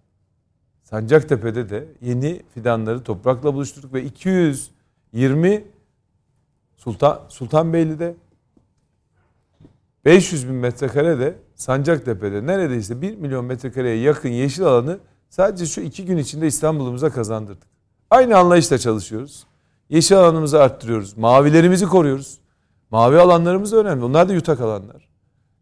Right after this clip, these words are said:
Göllerimiz, denizlerimiz, akarsularımız, bunları da koruyoruz. Bunların koruma alanını, koruma alanını iki kat arttırdık.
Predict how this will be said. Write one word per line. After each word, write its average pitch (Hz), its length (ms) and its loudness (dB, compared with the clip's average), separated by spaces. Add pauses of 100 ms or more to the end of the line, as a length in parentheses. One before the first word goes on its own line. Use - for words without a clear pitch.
Göllerimiz, 135 600 4
denizlerimiz, 123 580 -2
akarsularımız, 120 800 -4
bunları 120 240 -2
da 175 80 2
koruyoruz. 143 520 -2 (460)
Bunların 160 440 2
koruma 151 380 2
alanını, 156 500 2 (120)
koruma 135 320 -2
alanını 139 280 -4
iki 156 220 -16
kat 180 220 2
arttırdık. 123 460 -4